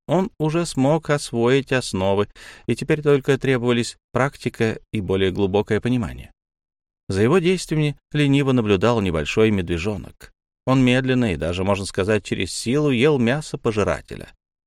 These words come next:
После знаменитой битвы Селсон принес в дом множество трупов пожирателей и теперь скармливал их мясо питомцу сына. Только поедая более сильных монстров, тот мог быстро развиться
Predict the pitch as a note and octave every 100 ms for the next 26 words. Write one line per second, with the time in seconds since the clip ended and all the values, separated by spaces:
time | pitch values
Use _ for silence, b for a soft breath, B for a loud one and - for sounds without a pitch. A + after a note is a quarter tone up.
0 | _ - D3+ - C#3+ C3 C#3 C#3 C#3 C3+
1 | B2 A#2+ - A#2 B2 B2 A2+ - A2+ A2
2 | - C3+ B2 _ - B2 A#2 A2 G2+ G#2+
3 | A2 F#2+ A2+ A2 E2+ - C#2+ F#2+ G#2+ F#2+
4 | - F#2+ F2+ G#2 A#2+ A#2+ A#2+ _ _ _
5 | _ - E3+ F3 E3+ - - C#3 C3+ C3
6 | B2+ A#2 A#2 A2 G2 G2 A2 - A2+ B2+
7 | - F#2+ F2 A#2+ - D2 B1 - _ _
8 | _ _ _ _ _ _ _ - G#2 -
9 | A2 A2 G#2+ A2+ G#2+ G#2 G#2+ G#2 F#2+ -
10 | G#2 G#2 - G#2 A2+ A#2 A2 A2 - G2
11 | - G#2 F#2+ F2 A#2 - A#2 A2 A#2 A2
12 | F#2 F2+ G2 - A2